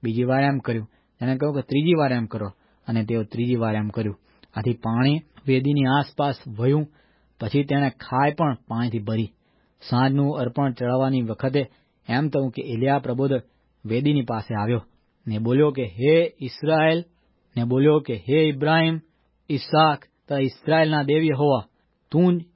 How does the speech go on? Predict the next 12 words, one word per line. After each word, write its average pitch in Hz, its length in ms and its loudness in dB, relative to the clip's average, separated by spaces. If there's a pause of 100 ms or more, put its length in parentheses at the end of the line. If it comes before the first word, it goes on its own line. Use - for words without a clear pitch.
(100)
ઇસ્રાએલમાં 151 640 0
દેવ 151 220 2
છે 165 260 0 (460)
ને 123 80 -4
હું 147 420 0
તારો 139 280 0
સેવક 131 360 0 (100)
છું 160 200 -2 (440)
ને 120 120 0
મેં 131 280 2
તારા 143 220 0
કહેવાથી 139 640 0